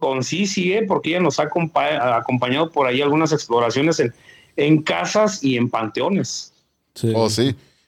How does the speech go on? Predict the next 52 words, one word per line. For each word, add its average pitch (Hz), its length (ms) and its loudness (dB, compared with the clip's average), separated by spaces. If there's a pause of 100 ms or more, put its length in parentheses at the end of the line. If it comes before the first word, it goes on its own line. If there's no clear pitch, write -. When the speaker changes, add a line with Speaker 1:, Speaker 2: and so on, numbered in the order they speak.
Speaker 3:
¿También 127 300 2
es, - 240 -2
es 131 200 2
como 147 360 2
investigadora, 127 880 4
Sisi, 185 500 0
o 117 400 2
qué 120 400 0 (1160)
se 175 120 2
Speaker 1:
Mm, 87 40 2
Speaker 3:
podría 120 260 2
Speaker 1:
creo 139 160 2
Speaker 3:
decir? 147 80 -6
Speaker 1:
que 247 220 -6
viene, 240 260 -2 (120)
no 214 360 2 (160)
sé, 277 120 -2
Sisi, 247 140 0
por 175 160 -4
ahí 180 120 -6
coméntanos. 196 680 -2
Ella 226 220 -2
está 240 160 -2
en 233 80 0
Estados 214 380 0
Unidos, 160 420 2
ella 165 140 0
ha 202 40 0
viajado 170 580 0 (420)
por 135 120 2
ahí, 151 180 0
creo 165 160 2
que 165 100 -2
estuvo 151 580 4
en, 117 300 2
en 120 200 0
Jordania 135 640 0
hace 143 220 0
tiempo. 139 920 2
Le 147 100 -2
gusta 254 240 2
viajar 160 420 -2
por 147 140 0
varias 143 260 -4
partes, 110 460 -8
¿eh? - 40 -12
Speaker 3:
Oh, 131 260 6
ok. 196 120 -2
Speaker 1:
Eh, 135 560 0
investigando 139 640 0
el 160 100 0
fenómeno, 165 1000 0